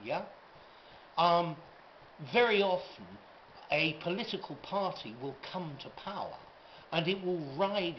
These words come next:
roughshod over the opinions of the voters, to act with complete disregard for something, okay? So, what's the origin of this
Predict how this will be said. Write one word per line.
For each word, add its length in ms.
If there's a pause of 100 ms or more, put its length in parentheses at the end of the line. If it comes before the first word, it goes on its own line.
(140)
roughshod 680 (480)
over 460 (100)
the 240 (300)
opinions 880 (260)
of 220 (160)
the 80
voters, 720 (580)
to 120 (200)
act 280 (180)
with 100 (140)
complete 720 (400)
disregard 1040 (180)
for 100 (140)
something, 160 (1040)
okay? 380 (500)
So, 380
what's 280
the 120 (120)
origin 540
of 60 (120)
this 220